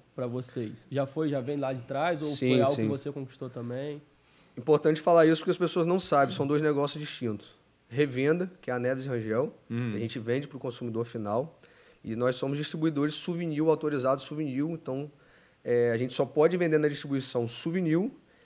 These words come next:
Speaker 2: e também, é, não pode ter um outro distribuidor na nossa região. Nós somos
Speaker 3: Uhum.
Speaker 2: exclusivos, nós temos exclusividade diária também. Ninguém que trabalha na Neves Rangel trabalha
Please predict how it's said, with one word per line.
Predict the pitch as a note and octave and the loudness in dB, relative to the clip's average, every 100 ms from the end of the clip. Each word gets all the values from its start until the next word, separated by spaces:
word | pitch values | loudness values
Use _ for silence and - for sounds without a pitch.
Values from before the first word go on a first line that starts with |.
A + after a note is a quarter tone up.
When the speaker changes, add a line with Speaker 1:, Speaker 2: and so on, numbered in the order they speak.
| _ - | _ -8
Speaker 2:
e | D3 | -4
também, | E3+ D#3 D3 D#3+ F3+ F3 - | 0 0 2 0 -2 -6 -6
é, | D3 C#3+ C#3+ | -4 -2 0
não | C#3+ E3 | 0 2
pode | D#3 D3+ | 2 2
ter | D3+ | 2
um | D#3+ | 0
outro | D3+ D3+ | 0 -2
distribuidor | D3 D#3 D3+ C#3+ | -8 -4 -2 -2
na | D3 | -2
nossa | C#3+ C3+ | -2 -4
região. | C#3 D3 G#2+ F#2 | -4 -4 -4 -6
Nós | A2 G#2 | -10 -10
somos | - G#2+ | -6 -4
Speaker 3:
Uhum. | |
Speaker 2:
exclusivos, | G2+ B2 A#2+ G#2+ A#2+ | -4 -4 -4 -4 -4
nós | B2+ A#2+ | -6 -8
temos | A2 A2+ A2+ | -8 -8 -8
exclusividade | - A2+ A2+ A2 A2+ | -8 -8 -4 -4 -4
diária | A#2 A2+ A2+ A#2+ | -2 0 2 0
também. | A#2+ C3+ A2 F2 F2 _ - _ _ _ _ _ _ _ _ - | 0 -2 -2 -4 -8 _ -20 _ _ _ _ _ _ _ _ 0
Ninguém | F3+ A#3 D#3+ F#3 G#3 A#3 | 4 4 8 8 8 4
que | A#3 G3 | 0 -6
trabalha | F3+ F3+ C#3 C#3 C#3+ C#3+ | 4 4 6 6 6 2
na | C3 C3+ | -2 -2
Neves | C3 C#3+ E3 | 0 2 2
Rangel | F3+ E3+ C#3 C3+ D#3 E3+ - | 0 0 2 4 4 0 -8
trabalha | B2+ C#3 B2 B2+ B2+ C3+ C#3+ | 2 2 4 2 2 0 -4